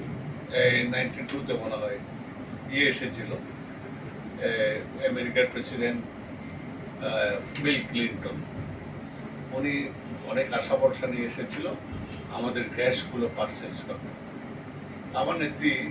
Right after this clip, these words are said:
ওনার মুখের সামনে বলে দিয়েছিলেন, "আমার দেশের মানুষের পঞ্চাশ বছরের চাহিদা পূরণ করার পর যদি কোনো গ্যাস থাকে,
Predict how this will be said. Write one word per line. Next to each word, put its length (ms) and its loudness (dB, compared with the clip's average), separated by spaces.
ওনার 140 0
মুখের 360 0
সামনে 320 2
বলে 360 -2
দিয়েছিলেন, 600 -2
"আমার 340 2
দেশের 340 -2
মানুষের 680 0
পঞ্চাশ 500 8
বছরের 400 -2
চাহিদা 580 4
পূরণ 400 6
করার 240 8
পর 400 10
যদি 240 -4
কোনো 180 -4
গ্যাস 200 0
থাকে, 340 -2